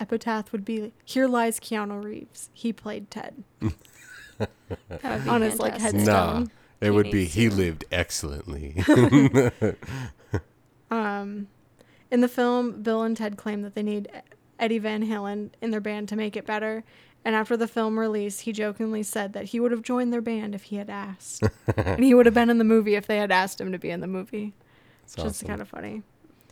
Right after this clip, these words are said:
Speaker 1: Um, there's the, when Napoleon finishes his water slide pe-, presentation at the end of the movie,
Speaker 3: Uh-huh. <laughs>
Speaker 1: uh, Ted looks up and
Speaker 3: He
Speaker 1: says,
Speaker 3: slams it on the table and
Speaker 1: Right.
Speaker 3: knocks all the things <laughs> off it.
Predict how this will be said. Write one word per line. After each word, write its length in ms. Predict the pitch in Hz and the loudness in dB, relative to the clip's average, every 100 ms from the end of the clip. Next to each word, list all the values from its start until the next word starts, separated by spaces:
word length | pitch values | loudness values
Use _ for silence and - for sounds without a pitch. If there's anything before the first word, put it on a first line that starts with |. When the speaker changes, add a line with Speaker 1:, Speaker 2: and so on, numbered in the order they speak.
| _ _ - | _ _ -10
Speaker 1:
Um, 560 | 208 196 196 196 196 196 _ _ _ _ _ _ _ _ _ _ _ _ _ _ _ _ _ _ _ _ _ _ _ - | -6 -6 -6 -6 -8 -10 _ _ _ _ _ _ _ _ _ _ _ _ _ _ _ _ _ _ _ _ _ _ _ -8
there's 480 | 226 214 214 214 - - _ _ _ _ _ _ | -4 -2 -4 -8 -10 -14 _ _ _ _ _ _
the, 400 | 220 214 208 214 - - | -6 -4 -6 -10 -14 -6
when 180 | 226 233 | 0 2
Napoleon 380 | 220 240 240 | 2 0 0
finishes 400 | 226 226 226 226 | 0 -2 -2 -4
his 200 | 208 208 | -6 -10
water 300 | 208 208 214 | -6 -2 -2
slide 360 | 233 - 240 233 | -2 -2 -2 -4
pe-, 240 | - 233 | -6 -10
presentation 720 | - 254 254 247 254 254 - 240 | -6 -4 0 0 0 -4 -4 -6
at 140 | 233 | -6
the 100 | 233 | -4
end 100 | 226 | -4
of 60 | 220 | -4
the 60 | |
movie, 520 | 214 214 214 233 233 233 | -4 -4 -2 -2 -2 -4
Speaker 3:
Uh-huh. 320 | 101 85 90 - - - - - | -4 -2 -2 -4 -6 -8 -8 -8
<laughs> 380 | 98 - - - | -8 -8 -12 -4
Speaker 1:
uh, 400 | 233 214 208 - - | 0 0 0 -4 -4
Ted 300 | 226 247 220 | 0 2 2
looks 220 | 226 - | -2 0
up 140 | 220 | -2
and 80 | 220 | 0
Speaker 3:
He 40 | |
Speaker 1:
says, 140 | 220 220 | 0 0
Speaker 3:
slams 400 | 104 90 92 90 | 0 0 0 0
it 60 | 87 | 0
on 140 | 90 | 0
the 100 | 87 | -2
table 360 | 90 95 90 90 | -2 -2 0 0
and 60 | 220 | 2
Speaker 1:
Right. 160 | 220 | 2
Speaker 3:
knocks 120 | - - | 0 -2
all 100 | 90 | -6
the 80 | 92 | -8
things 420 | - - 92 87 | -6 -8 -6 -4
<laughs> 0 | |
off 340 | 92 - 87 | -6 -6 -12
it. 120 | 95 | -14